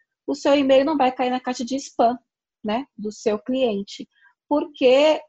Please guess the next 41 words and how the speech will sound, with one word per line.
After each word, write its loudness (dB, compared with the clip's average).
o 2
arroba 4
gmail, 2
arroba -2
hotmail -4
ponto -6
com 0
é 2
super -2
fácil -2
em -4
cair -2
em -2
caixa -4
de -6
spam. -6
Você 4
aí 6
já 0
tendo 0
um 4
arroba, 4
seu -4
nome, 2
seu -6
domínio -4
ponto -8
com, 0
já 2
é 4
mais 0
fácil 0
de, -4
de -6
cair 2
na 0
caixa -4
principal -8
do -8
seu -10
cliente. -4